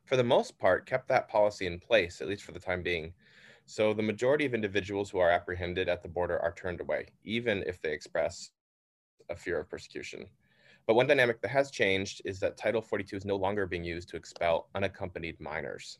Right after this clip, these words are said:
So because of that change, the number of unaccompanied minors who are un-, apprehended, not surprisingly, has increased significantly over the past month, and we have some reason to think it's continuing to increase,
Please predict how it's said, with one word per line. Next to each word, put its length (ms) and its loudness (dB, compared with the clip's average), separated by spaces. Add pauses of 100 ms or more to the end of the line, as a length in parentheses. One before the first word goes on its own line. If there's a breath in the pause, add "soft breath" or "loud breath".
(140)
So 320 -2 (300 soft breath)
because 200 -8
of 60 2
that 200 8
change, 400 0
the 80 -6
number 340 2
of 120 4
unaccompanied 540 -4
minors 400 0
who 80 -4
are 100 -2
un-, 160 -4 (200)
apprehended, 540 -4 (220)
not 200 -4
surprisingly, 520 0
has 200 -6
increased 640 -6
significantly 840 -6
over 120 -10
the 80 -10
past 320 -4
month, 300 -2
and 180 -4 (520 soft breath)
we 60 0
have 80 2
some 160 -4
reason 220 -4
to 80 -4
think 180 -6
it's 140 -8
continuing 500 -6
to 100 -10
increase, 520 -8